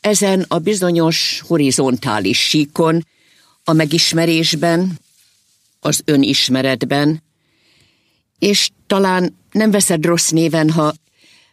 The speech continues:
néhány gondolatot költőktől is idézek, hiszen szívszerelmem a költészet, és Ady Endre önvallomása is olyan megindító.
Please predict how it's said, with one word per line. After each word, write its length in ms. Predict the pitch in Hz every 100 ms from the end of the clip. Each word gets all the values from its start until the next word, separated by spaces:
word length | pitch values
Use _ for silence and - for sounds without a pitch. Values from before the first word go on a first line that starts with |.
| _
néhány 600 | 165 202 185 175 165 156 143
gondolatot 720 | 151 196 185 170 165 160 156
költőktől 640 | - 196 180 170 - 160
is 180 | 139 143
idézek, 560 | - 156 147 147 131 -
hiszen 380 | 143 - 139 131
szívszerelmem 880 | - 143 - 131 107 113 107 104 98
a 140 | 113
költészet, 760 | - 147 139 135 131 120 117 - _ _ _ _ - _ -
és 360 | - 180 - -
Ady 280 | - 190 180
Endre 380 | 170 165 147 143
önvallomása 800 | 151 170 156 156 147 139 147 135
is 260 | 127 123 -
olyan 220 | 185 170
megindító. 960 | 160 151 147 135 131 123 - 123 101